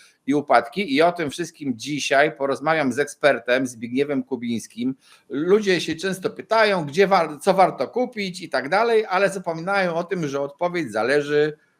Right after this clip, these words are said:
w jakiej to jest lokalizacji i jeszcze raz w jakiej to jest lokalizacji i jeszcze raz w jakiej to jest lokalizacji. Łódź, miasto,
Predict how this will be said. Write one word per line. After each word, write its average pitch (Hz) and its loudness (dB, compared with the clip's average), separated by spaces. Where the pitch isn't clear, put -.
w 110 -8
jakiej 185 2
to 180 -2
jest 180 -2
lokalizacji 175 -2
i 117 -4
jeszcze 175 2
raz 160 2
w 156 -8
jakiej 160 -4
to - -6
jest 208 0
lokalizacji 165 -2
i - -8
jeszcze 165 -4
raz 143 0
w 123 -6
jakiej 156 -4
to - -8
jest 139 -4
lokalizacji. 139 2
Łódź, 160 6
miasto, 147 0